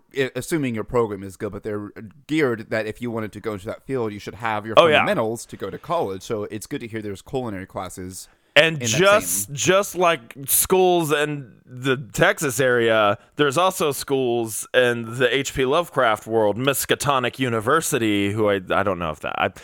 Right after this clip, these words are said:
Speaker 2: I'm trying to make a segue here, man.
Speaker 1: This is
Speaker 2: I don't got
Speaker 1: no,
Speaker 2: one.
Speaker 1: that was a perfect segue to, uh, the synopsis before we
Speaker 2: Okay,
Speaker 1: go to
Speaker 2: here we
Speaker 1: watch it.
Speaker 2: go.
Speaker 1: So here's our synopsis
Speaker 2: What is that in?
Speaker 1: for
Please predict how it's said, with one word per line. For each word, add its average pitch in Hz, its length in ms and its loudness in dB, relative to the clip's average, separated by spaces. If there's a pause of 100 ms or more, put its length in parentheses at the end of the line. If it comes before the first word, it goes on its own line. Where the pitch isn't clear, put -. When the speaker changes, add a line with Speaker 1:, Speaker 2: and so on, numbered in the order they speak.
(160)
Speaker 2:
I'm 202 140 6
trying 233 260 4
to 180 60 0
make 147 200 0
a 127 40 0
segue 107 460 2
here, 104 180 0
man. 104 140 2
Speaker 1:
This 107 100 2
is 110 40 4
Speaker 2:
I 147 140 6
don't 110 200 2
got 98 240 4
Speaker 1:
no, 110 160 4
Speaker 2:
one. 135 80 4
Speaker 1:
that 117 140 2
was 131 120 -2
a 131 80 -4
perfect 127 360 -10
segue 123 440 -4
to, 117 240 -2
uh, 110 220 2
the 117 120 -4
synopsis 113 580 -4
before 113 200 -6
we 190 80 6
Speaker 2:
Okay, 196 100 2
Speaker 1:
go - 60 4
to - 60 4
Speaker 2:
here - 120 2
we - 60 4
Speaker 1:
watch 151 80 2
it. - 20 4
Speaker 2:
go. 123 220 4
Speaker 1:
So 139 160 -2
here's 190 240 0
our 170 120 0
synopsis 127 480 -6
Speaker 2:
What 160 140 6
is 151 80 -2
that 156 220 4
in? 147 160 4
Speaker 1:
for 107 300 0